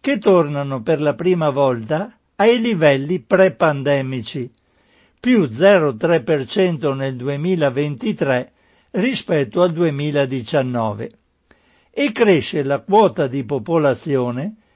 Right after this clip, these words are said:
che intende aumentare la spesa, soprattutto quella alimentare,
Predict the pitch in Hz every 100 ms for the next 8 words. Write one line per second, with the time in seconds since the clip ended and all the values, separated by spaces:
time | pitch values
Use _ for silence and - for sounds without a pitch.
0 | _ _ - 269 269 226 170 151 165 202
1 | - 202 233 220 175 151 110 160 156 147
2 | 139 131 - 151 139 117 123 - _ _
3 | _ _ - 262 226 214 139 202 196 175
4 | 180 175 175 170 156 156 151 147 123 143
5 | 120 107 107